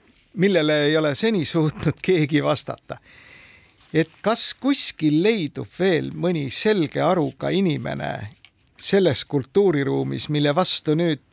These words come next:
Putin mobiliseeris Venemaa sõtta? Kes ostab ära selle jama,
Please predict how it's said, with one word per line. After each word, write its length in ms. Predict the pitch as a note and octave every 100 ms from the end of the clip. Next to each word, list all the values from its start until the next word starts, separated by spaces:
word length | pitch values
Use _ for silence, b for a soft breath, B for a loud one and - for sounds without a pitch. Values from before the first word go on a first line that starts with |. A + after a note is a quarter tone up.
| -
Putin 460 | G3 E3 - C#3+
mobiliseeris 840 | D3 C#3+ D3 D3+ C#3 F#3 D#3+ C#3+ F3
Venemaa 360 | G3 E3+ D#3
sõtta? 520 | D#3 C4+ C4+ _ - - _ _ B B B B B B B B B B B _
Kes 360 | B3+ - - -
ostab 580 | G3 B3+ - C#3+ B2+ F3
ära 240 | F#3 C3+
selle 440 | - - C#3+ D3 D3
jama, 320 | E3+ D#3 -